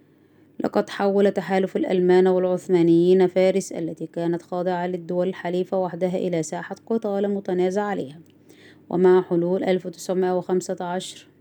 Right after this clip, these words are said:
ألف وتسعمائة وستة عشر كانت بلاد فارس بالمعنى العملي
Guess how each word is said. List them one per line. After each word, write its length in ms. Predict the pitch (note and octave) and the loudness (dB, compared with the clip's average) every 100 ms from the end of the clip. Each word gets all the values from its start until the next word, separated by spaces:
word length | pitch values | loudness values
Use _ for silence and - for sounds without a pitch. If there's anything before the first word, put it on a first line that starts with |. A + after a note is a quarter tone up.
| _ _ - _ _ - | _ _ -20 _ _ -8
ألف 240 | F3+ E3+ - | -4 -4 -6
وتسعمائة 460 | - F3 F3+ F#3 | -8 -2 2 2
وستة 1120 | E3+ F#3+ F3+ F3+ D#3+ E3 F3+ - - E3+ E3 | 2 -2 -8 -8 -8 -8 -8 -12 -14 -10 -8
عشر 340 | D#3+ E3 F3 F3+ | -6 -6 -6 -6
كانت 440 | - F#3 F#3 F#3 | -2 2 4 2
بلاد 380 | F3 F3 F3+ F#3 | -2 0 0 0
فارس 440 | - G#3+ E3+ D#3+ - | 2 0 0 -8 -10
بالمعنى 460 | E3 E3 F3 E3+ F3 | -4 -2 -2 -2 -2
العملي 540 | E3+ E3+ E3 F3+ G3 | -2 -2 -2 -2 -4